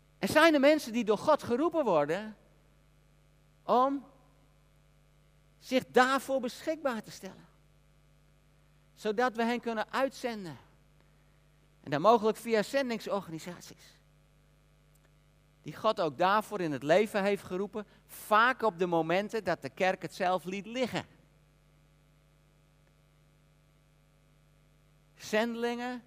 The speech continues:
missionaire werkers die een thuisgemeente hebben. Nu, mensen van de Fontein. Jullie doen dat. Ik heb jullie website nog eens even gecheckt.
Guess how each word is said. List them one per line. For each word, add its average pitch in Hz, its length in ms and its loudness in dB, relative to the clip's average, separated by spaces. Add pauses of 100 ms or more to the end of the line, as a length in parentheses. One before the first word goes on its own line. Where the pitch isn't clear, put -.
(140)
missionaire 220 560 -2
werkers 135 560 -2 (400)
die 156 360 -8 (320)
een 123 220 -10
thuisgemeente 127 720 -2
hebben. 123 260 -14 (1000)
Nu, 185 480 4 (840)
mensen 254 340 6
van 269 160 4
de 254 60 2
Fontein. 277 500 4 (2750)
Jullie 311 320 6
doen 381 240 6
dat. 349 360 4 (1400)
Ik - 60 -6
heb 233 140 0
jullie 185 180 2
website 277 420 6
nog 208 140 -2
eens 165 100 -6
even 147 180 -4
gecheckt. - 420 -6